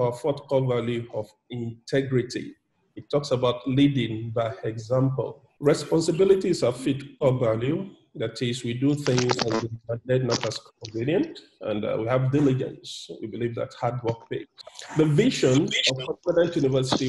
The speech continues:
was, uh, given in a new light when we turned ten years old, that in the year twenty twelve. The board of the institution came up with an, a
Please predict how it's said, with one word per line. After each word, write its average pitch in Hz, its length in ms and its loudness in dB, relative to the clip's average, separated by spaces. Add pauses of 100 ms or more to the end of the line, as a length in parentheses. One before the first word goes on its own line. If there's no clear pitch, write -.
was, - 440 -4 (160)
uh, 117 320 -2 (1040)
given 180 420 4
in 131 140 4
a 127 60 4
new 151 540 2 (180)
light 131 560 -4 (140)
when 147 300 2
we 123 100 -2
turned 131 400 -6 (160)
ten 127 220 -2
years 117 380 -4
old, 101 400 -6
that 127 240 -2
in 117 160 -4
the 113 100 -4
year 117 300 -4 (180)
twenty 135 360 -2
twelve. - 360 -8 (840)
The 123 80 -2
board 139 240 4
of 135 160 2
the - 200 -2
institution 139 720 0
came 127 180 2
up 120 140 0 (120)
with 113 220 -6
an, 113 220 -4 (720)
a 117 100 2